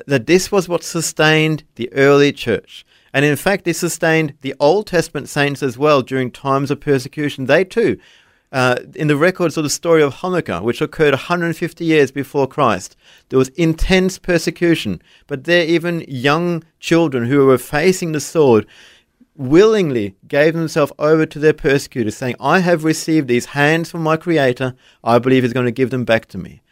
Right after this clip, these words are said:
I received this life. I believe he'll give it back to me." And it empowered them to look forward to something ahead. And maybe this is what Jesus had in mind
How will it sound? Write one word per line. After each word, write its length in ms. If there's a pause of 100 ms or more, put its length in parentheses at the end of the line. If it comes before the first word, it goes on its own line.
(140)
I 80
received 420
this 200
life. 380 (240)
I 140
believe 380
he'll 120
give 160
it 120
back 240
to 100
me." 220 (260)
And 140
it 140
empowered 720
them 280 (360)
to 120
look 300
forward 480
to 80
something 460
ahead. 300
And 160
maybe 380
this 240
is 100
what 160
Jesus 380
had 180
in 100
mind 440